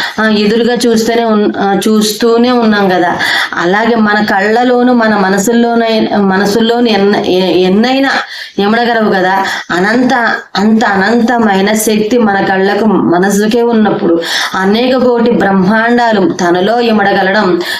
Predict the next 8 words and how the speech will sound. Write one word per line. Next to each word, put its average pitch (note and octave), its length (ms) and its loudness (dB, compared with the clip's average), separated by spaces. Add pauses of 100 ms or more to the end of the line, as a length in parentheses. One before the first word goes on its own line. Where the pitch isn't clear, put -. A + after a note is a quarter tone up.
సకల A3+ 380 -2
సృష్టి A#3+ 320 0
స్వరూపిణి G3 840 0 (200)
పర-, F3+ 400 0
పరబ్రహ్మ A3 560 2
స్వరూపిణి G#3+ 520 0
అయిన F#3+ 160 0
అమ్మవారికి F3 800 2